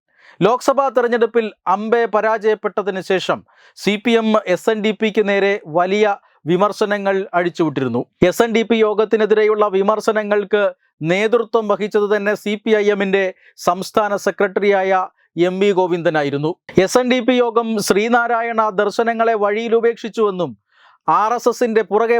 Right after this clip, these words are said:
പോയെന്നുമൊക്കെ പറഞ്ഞായിരുന്നു വിമർശനം. ഒരു തവണയല്ല,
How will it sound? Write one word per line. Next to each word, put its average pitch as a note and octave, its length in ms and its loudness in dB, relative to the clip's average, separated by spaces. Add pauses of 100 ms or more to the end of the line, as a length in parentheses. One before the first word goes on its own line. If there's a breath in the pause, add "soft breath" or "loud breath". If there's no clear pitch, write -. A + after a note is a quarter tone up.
പോയെന്നുമൊക്കെ G#3+ 720 -2
പറഞ്ഞായിരുന്നു G3 640 -2 (200)
വിമർശനം. E3+ 460 -2 (340)
ഒരു G3 200 2
തവണയല്ല, G#3+ 460 0